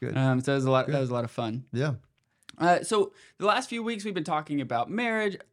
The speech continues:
Speaker 2: uh, you know, re-, leading up to marriage. Uh, we're, we're about to approach the summer months. And so we thought, you know, it'd be a good, good topic would be just to talk about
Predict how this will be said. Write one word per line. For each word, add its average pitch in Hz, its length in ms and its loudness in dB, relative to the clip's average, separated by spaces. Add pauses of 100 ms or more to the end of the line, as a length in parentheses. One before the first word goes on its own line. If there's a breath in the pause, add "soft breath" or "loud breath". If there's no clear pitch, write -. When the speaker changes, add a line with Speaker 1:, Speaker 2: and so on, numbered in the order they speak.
(180)
Speaker 2:
uh, 78 60 -14
you 143 160 -2
know, - 120 -6 (220)
re-, 143 220 0
leading 156 400 4
up 214 220 2
to - 120 -2
marriage. 190 640 2 (540 loud breath)
Uh, 131 460 4
we're, 151 160 4
we're 156 80 -6
about 156 220 4
to 151 60 0
approach 135 320 0
the 113 80 -6
summer 113 280 -4
months. - 680 -2 (560)
And 156 440 4
so 196 120 0
we 226 100 0
thought, 240 320 0
you 330 80 -6
know, 466 160 -2
it'd 381 140 -4
be 240 100 -4
a 220 60 -2
good, 196 220 0 (180)
good 196 260 -2
topic 190 340 0
would 165 160 -4
be 170 140 -2
just 160 280 -4
to 156 60 -10
talk 170 280 0
about 160 320 0